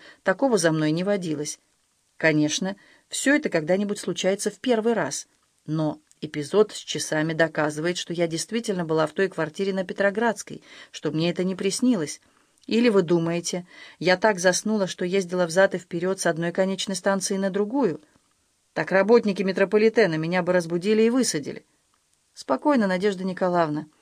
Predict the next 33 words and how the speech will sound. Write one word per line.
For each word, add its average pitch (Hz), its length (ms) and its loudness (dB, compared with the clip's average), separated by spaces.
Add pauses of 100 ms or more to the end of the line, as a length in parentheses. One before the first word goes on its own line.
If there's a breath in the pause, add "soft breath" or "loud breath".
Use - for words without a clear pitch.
(200 soft breath)
я 202 160 2
чувствую, 190 460 -4
куда 165 260 0
вы 165 80 0
клоните. 160 560 -4 (640)
Хотите, 220 360 -2
чтобы 190 300 -2
я 233 240 2
отвез 175 360 -2
вас 151 120 -4
сейчас 190 420 0
туда, 208 300 2
на 160 100 -2
квартиру 196 460 -2
к 190 60 -8
этому 190 320 -4
магу? 185 420 -2 (680 soft breath)
А 151 80 -14
зачем, 220 380 2
позвольте 185 420 -4
спросить, 180 500 -6
вам 202 220 2
это 214 140 -4
нужно?" 170 440 -6 (720)
"Да 160 180 -6
сама 202 340 0
не 160 120 0
знаю", 151 360 -2 (200 loud breath)
откровенно 165 600 0
ответила 160 400 -6
Надежда. 156 500 -4 (460)
"Видите 202 420 -2
ли, 147 160 -6